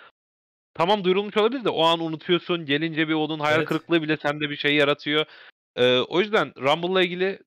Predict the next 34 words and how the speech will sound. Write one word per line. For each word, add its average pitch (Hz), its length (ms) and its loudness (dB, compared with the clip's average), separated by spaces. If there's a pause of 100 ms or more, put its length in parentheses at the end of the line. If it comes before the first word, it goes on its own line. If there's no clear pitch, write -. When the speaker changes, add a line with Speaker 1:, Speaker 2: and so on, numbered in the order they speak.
(100)
Speaker 1:
daha 156 160 4
fazla 160 240 0
kimseyi 147 360 -6
duyurmasınlar. 160 680 -6
Ben 135 280 0
Lesnar 147 320 0
girmesin 151 500 -4
demiyorum. 143 500 0
Lesnar 135 340 0
renk 139 180 0
katar 120 340 -2
bu 107 100 -14
tabloya. 101 440 -2 (440)
Anca 120 280 -2
renk 139 200 0
katar 98 300 -2
yani. 92 400 -2 (120)
Ama 147 360 2 (480)
sen 147 160 -2
pazartesiden 135 760 0
Lesnar'ı 127 380 0
duyurursan 127 600 -4 (840)
ben 151 200 0
bu 156 40 -6
sefer 165 260 2
diyeceğim 175 260 0
ki, 143 120 -4
"Lan 139 240 0
pazar 147 300 2
günü 143 200 -6
kimse 156 260 -4
gelmeyecek 143 560 -2
mi?" - 140 -16 (560)
Hani 143 320 -2